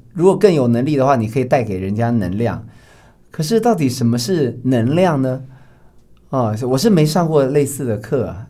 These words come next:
但我很多朋友去上课，就怎么样叫做能量，怎么学习，或者是怎么样管理呢？老师可不可以大概简单的跟我们那个开示一下？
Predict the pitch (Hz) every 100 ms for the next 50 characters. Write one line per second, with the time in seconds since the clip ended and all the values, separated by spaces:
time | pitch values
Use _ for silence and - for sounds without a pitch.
0 | - 147 139 120 110 120 120 104 - 107
1 | 123 101 98 - 101 - - - - -
2 | - - - 185 190 123 175 165 165 156
3 | 147 131 117 113 - - - 147 143 139
4 | 208 180 143 110 107 - 113 113 - -
5 | 104 113 165 131 151 151 104 139 123 117
6 | 95 123 127 87 92 92 - - - -
7 | _ _ _ _ _ _ _ - 107 107
8 | 123 107 113 107 95 104 110 101 104 101
9 | 131 135 113 139 117 95 95 - - -
10 | - - _ _ _ _ - - 107 104
11 | 101 104 - - - - - - - 170
12 | 160 - 143 120 143 101